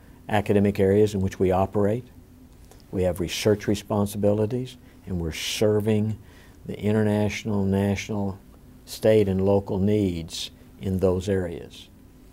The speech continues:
Aviation, engineering, uh, work in the health professions. Those were specialties that we did extra work in. Uh, uh, you look at our doctoral programs, they're very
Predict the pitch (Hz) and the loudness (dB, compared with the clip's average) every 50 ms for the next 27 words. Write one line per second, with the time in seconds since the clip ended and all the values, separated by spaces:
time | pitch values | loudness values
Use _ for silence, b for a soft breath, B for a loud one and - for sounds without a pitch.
0 | - - 110 98 98 92 98 95 98 98 95 92 92 - - 90 92 95 95 - | -6 0 2 2 4 4 4 4 4 4 2 0 -2 -4 -8 -8 -8 -10 -12 -12
1 | - - B B B B B B B B B B B - 110 107 104 101 - 110 | -16 -20 B B B B B B B B B B B -4 0 0 0 0 0 2
2 | 104 101 98 95 95 95 95 92 90 85 87 - - - - - - - - - | 2 2 4 2 2 0 0 -2 -4 -6 -10 -14 -20 -20 -20 -20 -20 -20 -20 -20
3 | - - - - - - - - - - - - B B B B B B B B | -20 -20 -20 -20 -20 -20 -20 -20 -20 -20 -20 -20 B B B B B B B B
4 | 104 101 - - - 120 113 110 107 - 110 104 104 98 90 113 104 104 - - | -10 -10 -10 -4 2 4 4 4 4 2 0 0 0 0 2 2 2 2 2 -2
5 | - - 104 - - 107 98 92 - - 95 92 90 98 - - - - - - | -2 -2 -2 -2 -2 -4 -4 -4 -4 -6 -8 -8 -8 -10 -14 -16 -20 -20 -20 -20
6 | B B B B B B B B B B B B - 104 98 110 110 117 117 113 | B B B B B B B B B B B B -4 2 6 8 8 8 8 6
7 | 110 - 117 98 - - - 110 101 98 - - 101 95 - 101 95 90 95 101 | 4 0 -4 -4 -6 -4 -2 0 0 0 0 -4 -8 -6 -4 -4 -4 -4 -4 -6
8 | - 87 104 101 92 101 98 95 92 95 - - - - 101 92 95 95 87 - | -6 -4 -2 -2 0 0 0 0 -2 -6 -8 -10 -10 -8 -6 -4 -4 -4 -6 -6
9 | - - - - - - - - - - - - - - - - - - - - | -10 -14 -14 -14 -14 -18 -20 -20 -20 -20 -20 -20 -20 -20 -20 -20 -20 -20 -20 -20
10 | - - - - - - - - - - - 95 101 101 98 98 98 B B B | -20 -20 -20 -20 -20 -20 -20 -20 -18 -12 -10 -8 -6 -6 -6 -8 -10 B B B
11 | B B B B B B - 92 98 107 104 107 98 98 101 95 - 98 101 101 | B B B B B B -12 -12 -10 -8 -4 -2 -2 0 0 0 -2 -2 -2 -2
12 | 92 87 85 98 98 98 - - - 101 95 - - 107 101 98 98 98 95 90 | -2 -2 -2 0 -2 -2 -2 -2 -2 -2 -2 -2 -2 -2 0 0 0 -2 -4 -4
13 | 90 92 101 98 90 87 95 92 95 | -4 -4 -4 -4 -2 -2 -2 -2 -2